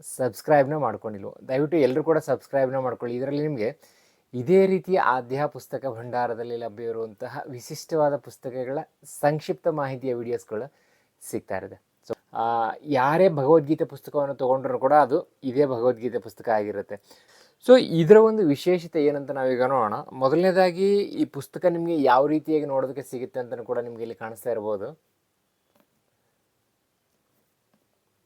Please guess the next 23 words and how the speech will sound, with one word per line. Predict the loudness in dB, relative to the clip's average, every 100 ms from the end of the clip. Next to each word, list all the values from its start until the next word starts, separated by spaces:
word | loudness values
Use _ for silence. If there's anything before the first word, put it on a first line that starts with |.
| _ _ _ _ _ _ _ -4
ಈಗ | 4 6
ನಾವು | 8 6
ಮೊದಲನೇದಾಗಿ | 4 4 4 4 2 0
ಈ | -4 -6
ಭಗವದ್ಗೀತೆ | -6 -4 -4 -4 -8 -8
ಪುಸ್ತಕದಲ್ಲಿ | -8 -10 -10 0 0 2
ಎಷ್ಟು | 0 2 2 2 -4
ಪುಟಗಳಿದೆ | -4 -4 0 2 4 2
ಅಂತ | 0 0
ನಾವೀಗ | 2 2 0
ತಿಳ್ಕೋಣ. | 0 0 2 2 0 -6 -18 _ _ 0
ಯಾಕೆ | 2 2 0
ನಾನು | -2 0 0 -2 -2
ಮೊದಲನೇದಾಗಿ | 0 0 0 -2 -4 -6
ಪುಸ್ತಕದ | -10 -14 -6 -6
ಬಗ್ಗೆ | -4 -6 -4
ಹೇಳೋದಕ್ಕಿಂತ | -2 -2 -4 -8 -10
ಮುಂಚೆ | -12 -12 -18 -10 -8
ಇದರಲ್ಲಿರುವಂಥ | -6 -6 -6 -6 -8
ಪುಟಗಳ | -10 -10 -6 -2 0
ಸಂಖ್ಯೆ | 0 0 -4 -4 -2
ಹೇಳ್ತೀನಿ | -2 -2 -8
ಅಂತಂದ್ರೆ, | -8 -8 -8 -8